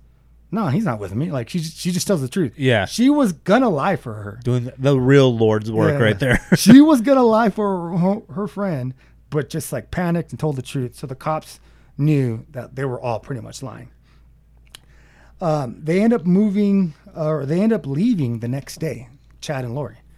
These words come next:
Speaker 1: So as soon as the cops and the detectives, you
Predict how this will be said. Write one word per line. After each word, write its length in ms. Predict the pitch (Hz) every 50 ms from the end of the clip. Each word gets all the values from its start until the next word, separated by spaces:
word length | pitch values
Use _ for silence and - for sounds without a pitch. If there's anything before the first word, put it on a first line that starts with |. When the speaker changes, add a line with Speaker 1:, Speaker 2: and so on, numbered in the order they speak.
| _ _ _
Speaker 1:
So 140 | - - 135
as 80 | 117 -
soon 180 | - - 220 233
as 160 | 247 208 -
the 200 | 196 185 165 147 120
cops 500 | - - 170 165 165 160 - - - 151
and 360 | 143 135 127 117 113 123 123
the 40 | - - - - - -
detectives, 540 | - 123 - 160 160 160 - 165 156 131 135 - - - -
you 160 | 165 147 156